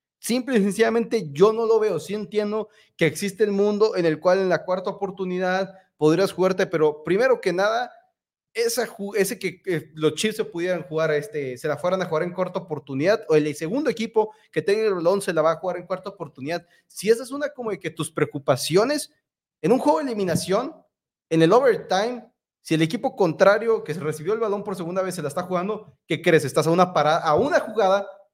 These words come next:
de ganar, avanzar, o en este caso, ser campeón. Entonces, desde ahí ya estás, estás muy bien. Estás muy bien de que, "No, es que se la pudo jugar Chiefs en cuarta oportunidad".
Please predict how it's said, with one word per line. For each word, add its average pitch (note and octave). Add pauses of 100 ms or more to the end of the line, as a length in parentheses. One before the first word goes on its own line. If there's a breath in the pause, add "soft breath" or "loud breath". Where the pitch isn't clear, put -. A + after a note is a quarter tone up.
de D#3
ganar, D3
avanzar, C#3
o D3
en D3
este D3+
caso, D#3
ser D#3+
campeón. C#3+
Entonces, G#3+ (300 soft breath)
desde A#3
ahí D4+
ya C#4+
estás, - (560)
estás G#3
muy A#3
bien. - (460)
Estás A3+
muy A#3+
bien A3+
de G3+
que, G3
"No, B3
es A#3
que -
se A3+
la G3+
pudo A#3+
jugar G#3+
Chiefs A3
en G3+
cuarta G3
oportunidad". E3